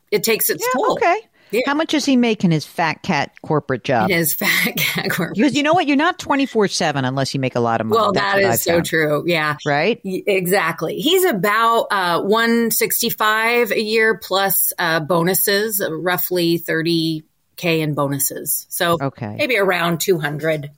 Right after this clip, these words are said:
Speaker 2: Okay. And that's pretty consistent. That has been
Speaker 1: Oh, yes.
Speaker 2: consist-, um, does he work in a, uh, and this,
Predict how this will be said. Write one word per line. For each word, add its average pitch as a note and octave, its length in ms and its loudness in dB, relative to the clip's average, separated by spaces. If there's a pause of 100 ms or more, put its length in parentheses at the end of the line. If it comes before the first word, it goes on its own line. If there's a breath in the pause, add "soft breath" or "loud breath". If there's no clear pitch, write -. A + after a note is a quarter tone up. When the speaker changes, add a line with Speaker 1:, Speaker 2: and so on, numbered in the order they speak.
(360)
Speaker 2:
Okay. D3+ 400 -2 (520 soft breath)
And F#3 160 2
that's F#3+ 200 -2
pretty G3+ 240 2
consistent. E3+ 720 -2
That D#3 160 0
has D3+ 220 0
been D#3 240 -2
Speaker 1:
Oh, F#3+ 80 2
yes. E3 160 2
Speaker 2:
consist-, - 360 -8 (600 loud breath)
um, F#3 240 2
does F#3 300 0
he D#4+ 180 2
work B3 500 2
in F#3 140 2
a, E3 160 0 (160)
uh, C#3+ 220 2
and C#3 260 0
this, - 320 -4